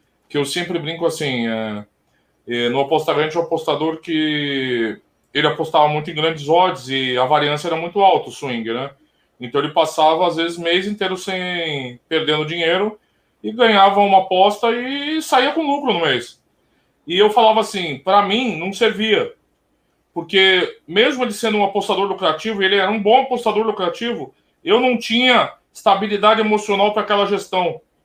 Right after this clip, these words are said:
Você entende? Eu não, eu não, eu não consigo passar o mês inteiro perdendo pra ganhar uma super odd no final. Eu, eu não consigo. E, então, eu, eu acho isso muito importante, essa questão. Outra coisa é, eu tô nas apostas desde dois mil e oito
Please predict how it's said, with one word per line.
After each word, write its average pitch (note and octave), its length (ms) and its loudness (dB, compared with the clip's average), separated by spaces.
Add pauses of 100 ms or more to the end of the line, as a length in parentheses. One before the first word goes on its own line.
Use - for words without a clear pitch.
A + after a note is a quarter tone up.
(340)
Você - 140 -4
entende? F3+ 420 0
Eu F#3 140 0
não, G#3+ 240 0
eu F#3+ 100 2
não, A3 380 0
eu F#3+ 160 0
não A#3 140 2
consigo A3+ 500 -4
passar G3+ 300 2
o F#3 60 0
mês F#3+ 220 -2
inteiro F3+ 260 -4
perdendo F#3+ 600 0 (400)
pra F3 160 4
ganhar F#3 320 2
uma F#3 160 4
super F#3 280 -4
odd F3 260 0
no D#3 60 -18
final. D3+ 440 2
Eu, E3 240 -2
eu G3 220 4
não E3+ 120 -2
consigo. D3+ 600 -6 (580)
E, C#3+ 680 0
então, F3 600 0
eu, E3 160 0
eu D#3+ 120 4
acho E3+ 160 2
isso F#3 160 -10
muito F3 160 -10
importante, D#3+ 520 -4
essa D3+ 140 -14
questão. C#3+ 480 -6
Outra E3 280 -2
coisa F#3 340 0
é, D3+ 240 2 (520)
eu D3+ 80 -4
tô F3+ 100 -2
nas F3+ 160 2
apostas F#3+ 400 2
desde G3 200 0
dois G3 140 0
mil G#3+ 200 4
e F#3+ 40 6
oito C#3+ 420 0